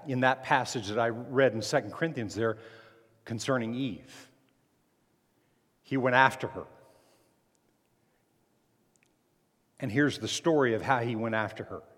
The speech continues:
I'm reading this in the New Living. The serpent was the shrewdest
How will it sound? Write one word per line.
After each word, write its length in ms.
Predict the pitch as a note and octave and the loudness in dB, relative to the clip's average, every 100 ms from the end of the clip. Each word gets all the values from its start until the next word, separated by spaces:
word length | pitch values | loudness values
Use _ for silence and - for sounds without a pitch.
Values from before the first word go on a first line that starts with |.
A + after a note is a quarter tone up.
| _ - | _ -12
I'm 180 | A#2 A#2+ | -6 -2
reading 280 | A#2+ A2 G#2+ | -2 -2 -2
this 200 | G#2+ - | -4 -4
in 80 | G#2 | -6
the 80 | |
New 180 | G#2 A2 | -4 -4
Living. 320 | G2+ F#2+ D#2 - - - - - - _ _ _ _ _ - - _ _ - | -4 -4 -8 -18 -20 -20 -20 -20 -20 _ _ _ _ _ -20 -20 _ _ -4
The 80 | C3 | -2
serpent 640 | - A3 B3 C3+ C3+ - - - - - | 6 6 8 4 0 -4 -16 -20 -20 -6
was 260 | C3 C#3 - | 2 2 2
the 120 | B2 | -2
shrewdest 880 | - - - A3 B2+ F#2 - - - | -2 -6 0 0 0 -4 -8 -12 -16